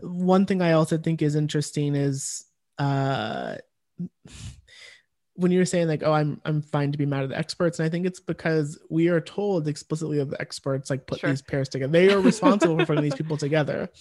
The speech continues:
Speaker 2: Yeah.
Speaker 1: Um, even though on some level we, I think, know that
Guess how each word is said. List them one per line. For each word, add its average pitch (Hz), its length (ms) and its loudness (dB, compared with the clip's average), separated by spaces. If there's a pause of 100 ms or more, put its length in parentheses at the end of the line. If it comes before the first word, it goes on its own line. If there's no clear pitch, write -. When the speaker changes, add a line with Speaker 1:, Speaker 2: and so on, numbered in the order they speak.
(120)
Speaker 2:
Yeah. 202 280 2 (180)
Speaker 1:
Um, 156 460 2
even 175 320 0
though 156 160 2
on 156 120 0
some 190 140 -4
level 156 320 0
we, 139 540 -2
I 156 100 0
think, 143 240 -2
know 160 560 2
that 131 400 -2